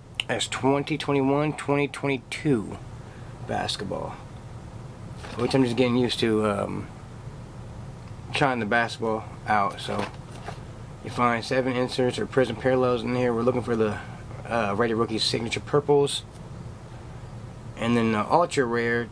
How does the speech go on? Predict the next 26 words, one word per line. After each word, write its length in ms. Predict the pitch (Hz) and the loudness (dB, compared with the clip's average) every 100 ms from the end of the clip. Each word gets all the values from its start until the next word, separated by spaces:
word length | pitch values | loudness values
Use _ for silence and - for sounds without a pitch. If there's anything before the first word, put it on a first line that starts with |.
| - | -4
checkboard 560 | - 135 107 120 117 113 | 0 0 0 0 0 4
prisms 560 | 165 147 156 151 - - - - - - - - - - - - - - - - - - - | 4 6 2 0 -2 -6 -12 -12 -12 -14 -14 -14 -14 -14 -12 -12 -12 -12 -12 -12 -12 -12 -4
is 140 | 110 | -2
what 100 | 101 | 2
we're 80 | 110 | 2
looking 280 | 107 107 104 | 2 0 -2
for, 180 | - 98 | -6 -6
guys. 400 | 98 104 101 - - | -4 -4 -4 -6 0
Obviously, 400 | 117 107 104 104 | 0 2 0 -2
you 80 | 104 | 0
can 160 | 101 | -2
see 140 | - 104 | 0 0
this 180 | 104 | 0
here. 300 | - 104 104 - - - - - - - - - - - - - - - - - - - - - - - - - - - - - - - - - | 0 0 -2 -4 -12 -14 -14 -14 -12 -14 -12 -12 -12 -14 -14 -14 -14 -12 -14 -14 -14 -12 -12 -12 -12 -12 -12 -12 -14 -12 -12 -12 -14 -14 -12 -6
If 80 | |
I 80 | - | -6
pause 280 | 135 113 107 | 0 2 2
that, 100 | 110 | 2
look 100 | 104 | 2
at 40 | |
that. 220 | 110 131 - - - - - - - - - - | 2 2 0 -10 -12 -12 -10 -8 -6 -6 -6 4
But, 220 | 185 202 - - - - - - - | 4 4 0 -10 -10 -12 -10 -10 -8
without 240 | - 110 | 0 2
no 140 | 113 107 | 2 4
further 260 | 120 123 | 6 6
ado, 380 | 120 131 185 165 | 6 6 6 2